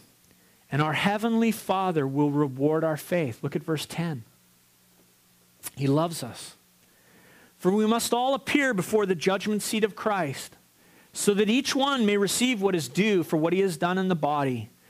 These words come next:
whether good or evil." See, there is a reward for faith. God will judge what we do in this body. That's what, what Paul's saying here.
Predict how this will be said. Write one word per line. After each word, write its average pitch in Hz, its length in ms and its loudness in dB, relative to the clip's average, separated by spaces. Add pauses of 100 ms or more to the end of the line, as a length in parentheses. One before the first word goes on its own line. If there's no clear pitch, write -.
(340)
whether 170 280 2
good 175 560 0
or 165 200 0
evil." 160 420 0 (380)
See, 202 220 0
there 247 280 4
is 320 160 0
a 311 80 2
reward 220 800 0
for 233 180 0
faith. 185 600 0
God 226 320 2
will 247 420 2 (420)
judge 226 500 2
what 233 180 2
we 240 120 2
do 214 200 2
in 240 100 2
this 247 140 2
body. 285 440 2
That's 175 220 0
what, 214 200 2
what 202 200 0
Paul's 233 280 0
saying 262 300 2
here. 170 320 2